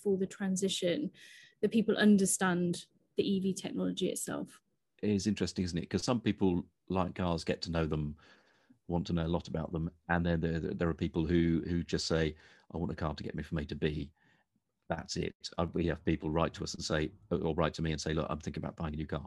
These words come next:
Speaker 2: I just want to go from A to B. What do I, what do I buy?" Like, they want to know nothing. They want it to fit into their life simply. And other people, um,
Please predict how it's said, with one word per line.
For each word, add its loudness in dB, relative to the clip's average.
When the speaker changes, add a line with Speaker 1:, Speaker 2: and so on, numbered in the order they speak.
Speaker 2:
I -4
just -2
want -2
to 0
go 2
from -4
A -2
to -6
B. -2
What 0
do -2
I, -2
what 0
do -2
I 0
buy?" -4
Like, -4
they 6
want 0
to 0
know 2
nothing. -4
They 0
want -2
it -6
to -20
fit -4
into -12
their 2
life -4
simply. -4
And 4
other 4
people, 4
um, 2